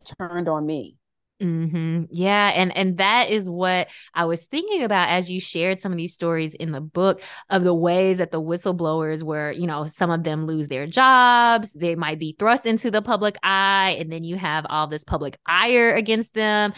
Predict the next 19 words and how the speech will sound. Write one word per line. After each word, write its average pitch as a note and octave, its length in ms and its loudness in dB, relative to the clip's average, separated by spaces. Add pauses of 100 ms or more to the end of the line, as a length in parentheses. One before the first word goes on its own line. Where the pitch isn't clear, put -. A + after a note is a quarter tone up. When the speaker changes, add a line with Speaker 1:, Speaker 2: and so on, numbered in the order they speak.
(280)
Speaker 2:
um, G3 320 2
or F#3+ 300 0
even G#3+ 400 -2
thinking G3 320 -6
about E3+ 540 0
just F#3 160 -6
the F3 100 -4
physical F#3+ 640 0
and E3 120 -4
emotional E3 640 -4
distress C4 520 -2
that C4 140 0
whistleblowers A#3 800 -2
feel A#3 380 0
if F#3 180 0
there F3+ 160 0
is F3 140 -2
a E3 60 -4
time F3 520 -2